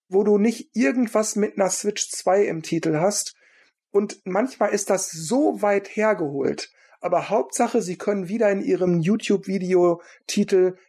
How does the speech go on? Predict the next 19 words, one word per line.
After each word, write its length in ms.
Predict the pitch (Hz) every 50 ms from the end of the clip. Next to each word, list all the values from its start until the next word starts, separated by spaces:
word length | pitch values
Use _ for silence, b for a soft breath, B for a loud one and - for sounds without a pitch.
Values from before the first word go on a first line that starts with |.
| B B
Switch 480 | - - - 160 180 190 190 - - -
zwei 560 | - - - - 160 170 175 170 151 139 -
oder 280 | - 160 147 143 143 -
Announcement 960 | 165 160 156 156 156 165 180 196 196 196 - - 160 143 135 135 135 131 - -
oder 200 | 151 147 143 143
Rumors 720 | 143 143 151 185 202 196 180 160 147 143 143 139 - -
oder 260 | - - 151 143 143 - -
Leak 540 | 165 160 156 165 190 220 226 208 - - -
oder 280 | - 175 170 160 -
irgendwas 460 | - 170 151 151 156 - 151 147 -
da 100 | - 165
reinschreiben. 800 | 139 143 139 143 147 147 - - 160 147 151 160 190 202 208 B B B B B B B _ _ _ _ _ -
Und 160 | - 196 196
dann 120 | 190 185
denk 160 | 202 214 208
ich 160 | 220 - - 226
mir, 180 | 208 214 - -
was 440 | 170 165 160 156 - 180 - - -
bitte? 260 | 277 269 - -